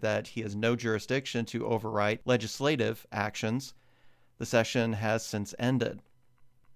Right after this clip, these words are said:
Republican lawmakers also sent a bill to the governor that essentially bans drag queen story hour at public schools or libraries. Another measure defines gender only as either male or female,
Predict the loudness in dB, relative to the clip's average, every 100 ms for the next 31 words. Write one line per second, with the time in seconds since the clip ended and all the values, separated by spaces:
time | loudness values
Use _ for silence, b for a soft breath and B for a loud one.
0 | _ _ -6 0 0 0 0 4 4 4
1 | 2 2 2 0 0 2 2 2 2 0
2 | -4 2 2 2 -2 -2 0 0 0 -2
3 | -4 -2 -4 -2 -2 -2 -2 0 2 2
4 | -2 -6 -6 -4 -2 0 0 0 2 2
5 | 0 0 0 0 0 -2 -4 -2 0 0
6 | -2 -4 2 2 2 2 0 0 0 -2
7 | -4 -14 b b b b b 4 6 6
8 | 6 4 2 0 0 2 4 2 -2 0
9 | 0 2 0 2 2 2 0 0 0 -2
10 | -4 -4 -2 0 0 0 -2 -4 -4 2
11 | 4 4 0